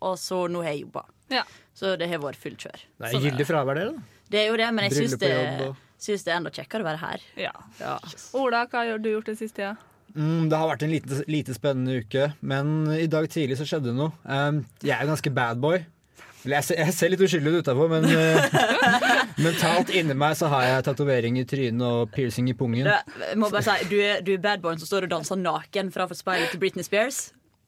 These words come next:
Speaker 3: Ja. <laughs> Bare en gang i året.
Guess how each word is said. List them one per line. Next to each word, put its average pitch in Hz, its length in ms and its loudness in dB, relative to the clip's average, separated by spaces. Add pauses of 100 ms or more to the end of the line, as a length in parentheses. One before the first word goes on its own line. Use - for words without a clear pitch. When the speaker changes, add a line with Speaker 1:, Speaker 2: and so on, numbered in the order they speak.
(720)
Speaker 3:
Ja. 120 300 -6 (100)
<laughs> 320 1500 0
Bare 196 240 8
en 185 100 4
gang 180 100 2
i 185 80 4
året. 156 300 2